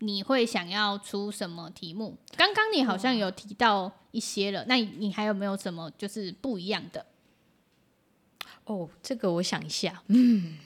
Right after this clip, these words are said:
Speaker 2: 我觉得可以做一个是我们生活中的英雄，就例如说，
Speaker 1: 啊。
Speaker 2: 例如说我们消防队员啊，然后，
Speaker 1: 嗯。
Speaker 2: 呃，警察啊，或者是什么，一些，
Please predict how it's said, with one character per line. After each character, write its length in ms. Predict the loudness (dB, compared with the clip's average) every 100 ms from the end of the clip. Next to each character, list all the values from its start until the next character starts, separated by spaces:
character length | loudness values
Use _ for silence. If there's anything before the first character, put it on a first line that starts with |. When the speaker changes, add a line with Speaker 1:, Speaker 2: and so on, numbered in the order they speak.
| -20 _ _ _ _ _
Speaker 2:
我 120 | -4
觉 160 | 0 0
得 160 | 2
可 160 | 0 2
以 140 | 2 0
做 640 | 0 2 4 4 0 -4 -4
一 80 | -2
个 200 | 2 2
是 400 | 2 0 0 2
我 100 | 2
们 140 | 4
生 200 | 4 2
活 180 | 4 4
中 160 | 6 4
的 80 | 4
英 220 | 6 6
雄， 220 | 4 0 -2 -4 -6
就 120 | 6 8
例 120 | 10
如 140 | 8
说， 580 | 6 8 8 8 8 6
Speaker 1:
啊。 40 | 2 0
Speaker 2:
例 80 | 2
如 80 | 4
说 140 | 4
我 40 | 2
们 120 | 4
消 200 | 4 4
防 180 | 4 2
队 220 | 4 4
员 260 | 2 0
啊， 280 | -2 -2 -2
然 100 | -2
后， 100 | 4
Speaker 1:
嗯。 440 | 6 6 2 -2 -4 -6 -2
Speaker 2:
呃， 280 | 0 0 -2
警 260 | 0 0
察 220 | 0 -2
啊， 400 | 0 2 2 0
或 160 | 2 2
者 40 |
是 200 | 2 0
什 120 | -2 -4
么， 240 | -6 -8 0
一 140 |
些， 80 | 4